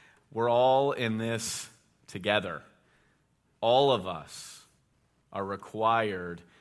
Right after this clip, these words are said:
to serve the body of Christ. First Corinthians twelve puts it beautifully as we think about, uh, the body and everyone having its part.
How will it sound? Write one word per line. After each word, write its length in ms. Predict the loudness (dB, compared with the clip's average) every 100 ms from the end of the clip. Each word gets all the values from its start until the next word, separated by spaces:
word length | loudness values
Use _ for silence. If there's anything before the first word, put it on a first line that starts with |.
| _
to 180 | -14 -12
serve 760 | -10 -6 -4 -2 -2 -4 -6 -10
the 100 | -8
body 300 | -4 -4 -4
of 100 | -10
Christ. 320 | -12 -14 -14 -20 -20 _ _ _ _ _ _ _ _ _ _ _ _ _ _ _ _ _
First 200 | -2 0
Corinthians 320 | 0 0 0
twelve 320 | 2 4 2 0
puts 180 | -6
it 100 | -6
beautifully 480 | -6 -6 -6 -6 -6
as 120 | -6
we 80 | -6
think 240 | -4 -4 0
about, 420 | 4 4 4 2
uh, 180 | 0 2
the 120 | 0
body 380 | 4 6 6 2
and 100 | -2
everyone 380 | -2 -2 -2
having 360 | 0 0 0 -2
its 160 | -8 -12
part. 500 | -4 -2 -2 -8